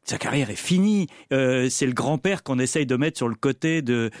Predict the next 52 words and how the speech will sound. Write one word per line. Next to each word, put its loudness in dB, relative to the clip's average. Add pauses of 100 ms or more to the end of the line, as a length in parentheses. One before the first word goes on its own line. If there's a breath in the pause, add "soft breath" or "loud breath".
(220 loud breath)
euh, 2
du 0
dîner 2
de -10
famille 0
du, 2
du 0
dimanche 0
parce -4
que, 2 (260 loud breath)
euh, 2
il 2
radote. 0 (340 loud breath)
Euh, 2 (180 loud breath)
et 0
donc, -4
euh, 0 (240 loud breath)
elle, 0
elle 2
est 2
dans -2
une -4
stratégie -2
qui -4
est 2
différente -2
de, -2
de, -2
de 0
la 0
sienne, -2 (220 loud breath)
mais 2
elle 0
n'est 2
pas -2
en -4
concurrence -2
avec -2
un 0
homme 0
qui -4
est 2
en 0
train -2
de -2
construire, -2
euh, 0
sa, -2
sa, -2
sa -2
vie -2
politique. 0